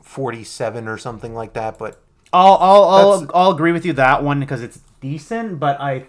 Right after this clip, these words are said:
Speaker 2: think we might have to have a discussion if you want it any higher
Speaker 1: It's not gonna
Speaker 2: than
Speaker 1: be
Speaker 2: in the
Speaker 1: any higher than
Speaker 2: fifties.
Speaker 1: that. I don't think it's gonna be
Speaker 2: Because,
Speaker 1: higher than
Speaker 2: 'cause,
Speaker 1: that.
Speaker 2: 'cause that's kind of one of the
Speaker 1: Kickboxer.
Speaker 2: worst.
Speaker 1: Kickboxer, yes, that one's for sure.
Speaker 2: I could never remember if it was Kickboxer two or Kickboxer one. Rockula, yes.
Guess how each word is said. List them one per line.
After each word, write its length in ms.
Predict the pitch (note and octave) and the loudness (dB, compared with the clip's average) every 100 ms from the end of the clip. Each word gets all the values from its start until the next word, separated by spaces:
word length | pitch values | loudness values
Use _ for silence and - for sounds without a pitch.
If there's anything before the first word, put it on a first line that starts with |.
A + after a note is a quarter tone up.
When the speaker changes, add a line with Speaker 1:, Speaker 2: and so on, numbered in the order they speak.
| _ | _
Speaker 2:
think 240 | D3+ C#3 | -10 -10
we 80 | C3+ | -10
might 240 | B2 B2 A2+ | -12 -12 -12
have 140 | A#2+ | -14
to 100 | A2+ | -12
have 140 | A#2+ | -14
a 40 | A2+ | -14
discussion 540 | A2+ - B2+ A2 A2 | -20 -16 -14 -14 -14
if 80 | A2 | -16
you 100 | G#2+ | -16
want 180 | G#2+ A2+ | -14 -16
it 40 | |
any 160 | A#2 A2 | -18 -20
higher 340 | - A#2+ A2 G#2+ | -16 -14 -12 -12
Speaker 1:
It's 180 | D3 | -10
not 160 | C#3 A#2+ | -10 -8
gonna 140 | A#2 | -8
Speaker 2:
than 140 | B2+ A#2+ | -8 -8
Speaker 1:
be 40 | |
Speaker 2:
in 80 | A2 | -10
the 60 | G2+ | -12
Speaker 1:
any 60 | |
higher 80 | F#2+ | -12
than 80 | F#2+ | -12
Speaker 2:
fifties. 160 | A2+ - | -12 -2
Speaker 1:
that. 80 | E3 | 0
I 40 | |
don't 100 | F3 | 0
think 80 | D#3 | -4
it's 80 | C3 | -6
gonna 80 | B2 | -6
be 60 | |
Speaker 2:
Because, 140 | D3 C3+ | -4 -2
Speaker 1:
higher 60 | D3 | -4
than 80 | |
Speaker 2:
'cause, 80 | C#3 | -6
Speaker 1:
that. 80 | G2 | -6
Speaker 2:
'cause 140 | D#3 | -6
that's 200 | D#3+ E3 - | -2 -2 -4
kind 300 | E3 D#3+ D3+ | -4 -4 -4
of 160 | A#2+ | -6
one 220 | A#2+ C#3 | -4 -4
of 100 | C#3 | -2
the 80 | C3+ | -2
Speaker 1:
Kickboxer. 160 | B2+ A2+ | -4 -2
Speaker 2:
worst. 480 | C3+ B2+ C3 - - - - | 0 0 -4 -12 -20 -20 -8
Speaker 1:
Kickboxer, 520 | G#3 G3 E3+ - E3 | -4 0 0 0 -12
yes, 280 | A2 F#2 - | -10 -12 -12
that 140 | G#2 A2 | -14 -14
one's 160 | G#2+ | -16
for 120 | - F2+ | -20 -20
sure. 220 | F2 - - - | -20 -20 -20 -12
Speaker 2:
I 80 | D#3+ | -8
could 100 | D#3 | -4
never 140 | D3+ E3 | -2 -2
remember 240 | D#3+ C#3+ | -2 -2
if 80 | C#3 | -4
it 20 | |
was 140 | B2+ | -8
Kickboxer 560 | D#3+ - - - B2 - | -6 -2 -2 -4 -12 -12
two 260 | - C#3+ C3 | -8 -6 -6
or 80 | |
Kickboxer 480 | - C#3+ B2 - B2 | -10 -8 -8 -8 -10
one. 160 | A#2 A#2+ | -8 -2
Rockula, 420 | C3+ C#3 C3 G#2 | -2 -2 -4 -8
yes. 260 | F2 - | -10 -16